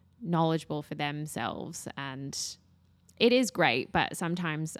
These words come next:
yeah, I do have to pull myself back and, and usually ask the question, like, "Would you like to know more about this?"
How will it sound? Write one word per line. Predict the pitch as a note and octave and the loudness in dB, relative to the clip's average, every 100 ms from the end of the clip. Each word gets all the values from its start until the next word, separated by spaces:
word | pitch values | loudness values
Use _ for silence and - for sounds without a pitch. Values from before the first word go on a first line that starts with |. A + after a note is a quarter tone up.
| - | -10
yeah, | D#3+ C3 | -8 -4
I | D3+ | -4
do | D#3+ D#3+ | -2 -2
have | D#3 C#3+ | -4 -6
to | C#3+ C#3 C#3+ - | -6 -6 -8 -4
pull | - D3 | -2 -2
myself | C3+ D3 C#3 - | -4 -8 -10 -8
back | C#3 D#3 - | -10 -10 -12
and, | D3 D3 - - | -10 -10 -10 -6
and | C#3 - _ _ - | -6 -8 _ _ -2
usually | G#3 A3 G3+ G3 | 4 4 4 2
ask | D#3+ E3 | 0 0
the | - | -4
question, | D#3 D#3 - D3 | -4 -4 -4 -4
like, | D3 - G3+ | -4 -6 -2
"Would | G#3 | -2
you | G#3+ | 0
like | G#3 G3+ - | -2 -2 -4
to | F3+ | -2
know | E3 D3+ | 0 0
more | D3 D3 | 0 0
about | - B2+ - | 0 -2 -2
this?" | - A#3+ - - - | -4 -4 -6 -12 -8